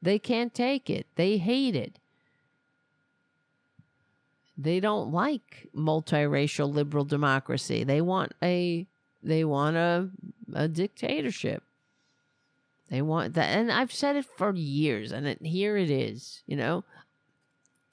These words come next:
I've always said it, and then friends of mine have been like, "Oh, that's not true. You're just being, that's hyperbolic." Saying, 'cause I would say that they will,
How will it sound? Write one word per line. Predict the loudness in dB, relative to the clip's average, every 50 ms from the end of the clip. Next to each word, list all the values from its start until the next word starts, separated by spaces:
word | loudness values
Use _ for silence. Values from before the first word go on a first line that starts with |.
| -10 -4
I've | -4 0 2
always | 4 4 4 4 2 0 0
said | -2 -2 0 0 0
it, | 0 -2
and | 0 0
then | 0 0 0 -2 -4
friends | -2 0 0 0 0 0
of | 0 0
mine | 2 2 2 2
have | 2 0
been | 0 0
like, | 2 2 2 2 2
"Oh, | 2 2 2 2 2 2
that's | 2 0 -2 -2 -4 -4
not | -2 -2 -2 -2 -4
true. | -4 -4 0 2 2 2 2 2
You're | 2 2 2 0
just | 0 0 -2 -2 -2 -2 -2
being, | -2 0 0 2 0 0 0 0 -2 -2 -4 -6 -8 -12 -20 -20 -20 -20 _ _ _ _ -12
that's | -6 -6 -6 -6 -4
hyperbolic." | -4 -2 -2 -2 -2 -2 -4 -4 -2 -2 -2 -2 0 0 0 0 0 0 -2 -4 _ _ _ _ _ -20 _ _ _ _ _ _ _ _ _
Saying, | -8 -4 -2 0 0 0 -2 -4 -6 -4
'cause | -2 0 2
I | 2
would | 2 2 -2 -4
say | -4 -4 -2 -2 0 0 0 0 -2 -4 _ _ _ _ _ _ _ -8
that | -4 0 2 4 4 4 2 0 -4 _ -10
they | -6 -2 2 2 4 4 4 2
will, | 2 2 2 4 4 4 4 4 2 2 0 -4